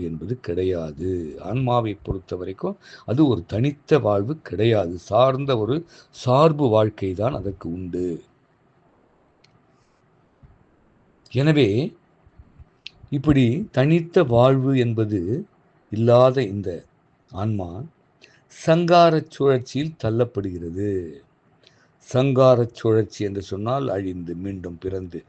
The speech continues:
அழிந்து மீண்டும் இறந்து, பிறந்து, இறந்து, பிறந்து, இப்படி அந்த சூழலில் தள்ளப்பட்டு, அந்த சுழற்சியில், சங்கார சுழற்சியில் தள்ளப்பட்டு, மீண்டும் பிரம்மனால் கருவாக பிறந்து,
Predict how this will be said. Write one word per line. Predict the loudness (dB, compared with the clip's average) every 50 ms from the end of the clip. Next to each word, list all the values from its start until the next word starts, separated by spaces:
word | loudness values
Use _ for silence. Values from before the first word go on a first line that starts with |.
| _ _ -20 -20 _
அழிந்து | -6 -4 -4 -2 -2 -4 -4 -6 -8 -6
மீண்டும் | -4 -4 -4 -4 -4 -4 -6 -6 -6 -4
இறந்து, | -2 0 0 0 -2 -4 -6 -10 -6
பிறந்து, | -2 0 2 2 2 2 0 -4 -4
இறந்து, | -4 -2 0 -2 -2 -2 -6
பிறந்து, | -6 -4 -4 -4 -2 -4 -4
இப்படி | -4 -4 -2 -2 0 0 -2 -4 -8 _ -20 -20 -20 -6 -2
அந்த | 0 4 4 4 4 2
சூழலில் | -4 -6 -2 0 4 6 6 6 6 4 2 0 0 -2 -4 -6 -10 _ _ _ _ _ _ _ _ _ _ _ _ _ _ _ _ _ _ _
தள்ளப்பட்டு, | -6 -4 0 2 2 2 2 0 _ -8 -8 -8 -8 _ -4 -2 -2 -2 -4 -6 -8 -10
அந்த | -6 -4 -4
சுழற்சியில், | -4 -2 0 2 4 4 2 0 -2 -2 0 0 0 0 -2 -4 -6 _ -20 -20 -20 _ -4
சங்கார | -2 0 2 4 6 6 6 6 6 2 0
சுழற்சியில் | -2 0 2 4 4 2 2 0 0 0 0 -2 -2
தள்ளப்பட்டு, | -2 -2 0 2 2 0 0 -2 -4 -4 -4 -4 -4 -4 -4 -4 -6 -8 -10 -12 _ _ _ _ _ -20 _ _ -20 -20 -20 _ _ -6 0
மீண்டும் | 4 6 6 6 6 6 4 4 2 2 0 -2
பிரம்மனால் | -2 -2 0 0 0 0 0 0 0 0 0 0 -2
கருவாக | -2 -2 0 0 2 2 4 4 4 4 4 0 -4 -2
பிறந்து, | 0 0 0 0 -4 -6 -4 -2 -2 -2